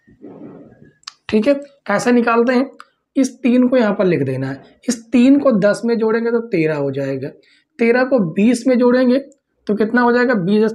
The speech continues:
तीस, तीन तैंतीस हो जाएगा। तैंतीस को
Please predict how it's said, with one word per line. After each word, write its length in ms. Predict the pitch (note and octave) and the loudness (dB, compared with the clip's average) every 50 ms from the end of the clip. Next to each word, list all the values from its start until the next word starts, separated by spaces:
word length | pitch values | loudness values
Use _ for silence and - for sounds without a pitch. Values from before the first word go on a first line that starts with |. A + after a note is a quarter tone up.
| - - | -4 -4
तीस, 180 | G#3+ A3+ G#3 A3+ - - | -2 -2 -2 -4 -8 -6
तीन 340 | G#3+ G3+ G#3 G#3+ A3+ A3+ A3+ | -2 0 0 0 0 -2 -2
तैंतीस 440 | - F#3+ E3 D3 C#3 - D3+ - D3 | -2 -2 -2 -2 -2 -4 -6 -4 -4
हो 80 | D3 C#3 | -4 -2
जाएगा। 320 | C#3+ C#3+ C#3+ D3 C3+ D#3 E3 - - - - - _ _ _ - | -2 0 0 0 0 -2 -4 -6 -12 -20 -20 -20 _ _ _ 0
तैंतीस 460 | A#3 A#3+ A#3+ A#3 B3+ C#4 C4 - - - _ _ - | 2 2 2 2 2 0 0 -2 -8 -16 _ _ -4
को 120 | - C#4 | -2 -2